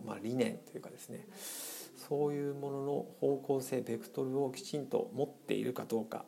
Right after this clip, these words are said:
合わせられるかどうかというのが、あー、まあ、このディーエックス、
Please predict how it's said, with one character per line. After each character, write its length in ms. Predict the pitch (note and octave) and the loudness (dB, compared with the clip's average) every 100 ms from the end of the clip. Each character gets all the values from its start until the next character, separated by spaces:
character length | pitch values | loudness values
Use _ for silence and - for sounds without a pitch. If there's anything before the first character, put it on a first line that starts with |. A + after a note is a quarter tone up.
| - | -8
合 120 | - | -4
わ 100 | A#2+ | -2
せ 160 | - B2 | 2 2
ら 160 | A2+ | 2
れ 100 | A#2+ | 0
る 80 | A#2+ | 0
か 120 | - | -2
ど 160 | A#2+ B2 | 2 2
う 80 | A#2 | 2
か 140 | - - - - - - | -6 -12 -16 -16 -10 -2
と 60 | |
い 100 | D#3+ | 2
う 40 | D#3 | 4
の 100 | A#2+ | 2
が、 180 | - - - - - | 0 -4 -12 -14 -8
あ 400 | - - - - | -6 -6 -6 -8
ー、 40 | |
ま 40 | A2+ | -10
あ、 20 | |
こ 140 | - - | -6 -4
の 80 | |
デ 120 | - G#2+ | -2 0
ィ 100 | G#2+ | 0
ー 60 | |
エ 20 | G#2+ | -2
ッ 100 | - | -6
ク 80 | |
ス、 220 | - - | -10 -8